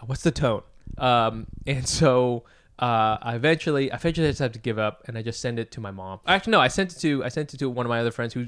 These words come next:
who's pretty good Vietnamese, and she was like, "Okay, it sounds like it's, like, you know, talking about,"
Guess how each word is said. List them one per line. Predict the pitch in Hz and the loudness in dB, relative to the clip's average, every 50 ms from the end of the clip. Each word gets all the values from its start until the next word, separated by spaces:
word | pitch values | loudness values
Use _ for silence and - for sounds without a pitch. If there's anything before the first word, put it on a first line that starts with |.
| 135 - | -6 -6
who's | - 160 135 | -6 -6 -2
pretty | - - 247 254 220 | 2 4 4 4 6
good | 170 175 151 127 | 6 4 4 4
Vietnamese, | 135 123 117 113 113 110 110 110 - _ _ _ - - - _ _ _ _ - | 2 0 0 -2 -6 -6 -8 -8 -12 _ _ _ -20 -20 -20 _ _ _ _ -6
and | 127 120 117 117 117 113 - | -4 -2 -2 -2 -2 -2 -4
she | - 135 | -4 -4
was | 123 | -2
like, | 127 117 - | -2 -2 -2
"Okay, | 151 - 135 113 | -4 -4 -4 -4
it | 110 - | -4 -4
sounds | - 165 165 160 156 | -6 -6 -6 -4 -6
like | 139 - 139 | -6 -6 -6
it's, | 120 - - - | -8 -8 -8 -8
like, | 110 101 98 - _ _ | -6 -6 -8 -10 _ _
you | 123 | -12
know, | 117 107 | -12 -10
talking | - - 135 135 - 139 127 123 | -4 -4 -4 -4 -4 -6 -10 -8
about," | 113 113 107 107 107 101 - | -4 -2 -2 -2 -2 -4 -6